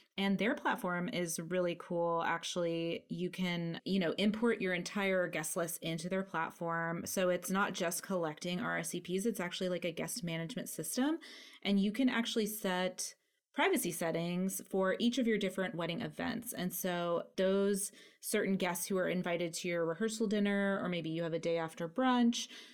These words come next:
they would be able to see those events, but maybe your general guest list who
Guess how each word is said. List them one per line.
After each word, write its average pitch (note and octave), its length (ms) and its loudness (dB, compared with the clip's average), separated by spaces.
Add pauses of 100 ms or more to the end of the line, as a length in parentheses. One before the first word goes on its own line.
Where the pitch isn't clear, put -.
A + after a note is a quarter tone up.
(200)
they F3 320 2
would F#3+ 140 4
be A3+ 120 4
able A#3 160 4
to B3 80 6
see A#3+ 180 0
those A#3+ 220 6
events, C4 420 2
but - 220 0
maybe F3 220 -2
your E3+ 200 2
general E3+ 580 0
guest G#3+ 320 0
list B3 300 0
who - 180 -4